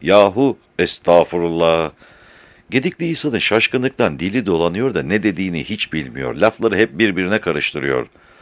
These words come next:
"Olamaz, vallaha olamaz, billaha da olamaz, tallaha da olamaz. Üçten yediye şart olsun olamaz." Yahu bu medeniyet, lakin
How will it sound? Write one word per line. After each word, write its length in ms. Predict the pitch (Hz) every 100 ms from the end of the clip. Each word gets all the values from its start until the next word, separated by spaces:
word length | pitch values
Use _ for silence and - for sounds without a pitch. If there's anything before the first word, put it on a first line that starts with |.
| - - _ _
"Olamaz, 480 | - 120 165 147 87 - -
vallaha 440 | - 123 160 139 143
olamaz, 520 | 95 78 69 64 85
billaha 420 | 165 160 143 139
da 40 |
olamaz, 440 | 101 87 71 69 -
tallaha 540 | - 123 151 143 151
da 60 | 143
olamaz. 520 | 117 80 67 64 - _ - _ -
Üçten 360 | 135 - 139
yediye 400 | 107 101 95 90
şart 340 | - 127 131 131
olsun 280 | 104 -
olamaz." 500 | 80 69 64 62 60 - _ _ - - -
Yahu 400 | 101 135 143 104
bu 140 | 123
medeniyet, 640 | 120 101 98 110 104 117 117 _ _ _ _ 71
lakin 680 | 78 85 90 - 95 90